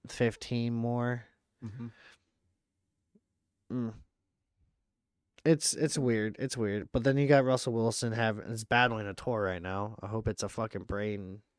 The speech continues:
Speaker 1: door because he's
Speaker 2: Yeah,
Speaker 1: a fucking idiot.
Speaker 2: it's a torn labrum, uh, in his, uh, pectoral muscle.
Speaker 1: Yep. And then you got, um, Najee Harris. He's out. So Jaylen Warren, Warren, I'm saying his name right?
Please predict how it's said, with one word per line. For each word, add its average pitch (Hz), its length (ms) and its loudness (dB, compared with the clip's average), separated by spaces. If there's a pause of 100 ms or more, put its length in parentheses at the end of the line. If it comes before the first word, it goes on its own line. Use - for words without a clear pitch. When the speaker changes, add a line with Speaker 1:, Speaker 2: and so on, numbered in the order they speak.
(320)
Speaker 1:
door 92 180 -4
because 92 360 -10
he's 117 80 -2
Speaker 2:
Yeah, 110 100 2
Speaker 1:
a 107 240 2
fucking - 200 -4
idiot. 110 140 0
Speaker 2:
it's 98 80 -2
a 135 80 0
torn 139 300 6
labrum, 104 480 0 (440)
uh, 95 280 2
in 101 80 -2
his, 101 260 -4
uh, 98 440 2 (180)
pectoral 104 380 0
muscle. 95 440 -4 (140)
Speaker 1:
Yep. 107 260 -4 (1400)
And 127 140 -2
then 135 140 2
you 135 160 2
got, 131 260 8
um, 117 600 4 (540)
Najee 139 360 4
Harris. 135 440 6
He's 147 220 2
out. 113 420 -6 (320)
So 120 540 2 (400)
Jaylen 123 320 0
Warren, 123 580 -2 (120)
Warren, 127 360 -2 (100)
I'm - 120 -20
saying 123 240 -4
his 131 140 -8
name 135 160 -2
right? 139 240 -6